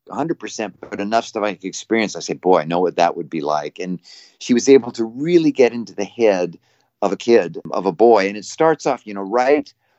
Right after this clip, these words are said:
right from the gate, um, in, in, in the first chapter. I can read just, like, the first page. She really,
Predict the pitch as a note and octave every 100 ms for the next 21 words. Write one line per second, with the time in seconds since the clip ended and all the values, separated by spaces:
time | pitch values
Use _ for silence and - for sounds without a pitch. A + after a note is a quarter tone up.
0 | _ A2 A#2+ C#3 - - A#2 G#2+ F#2+ G#2
1 | A2+ G#2+ E2+ - - - _ _ - F#2
2 | E2 G2+ G2+ G#2 G2+ F2 G2 F#2+ - G#2+
3 | - - G2+ F#2+ F2 F2+ F2 E2+ F2+ -
4 | - F2+ - G#2 F#2+ D#2+ - G#2 G2 F#2+
5 | A2 G#2+ G#2 F#2+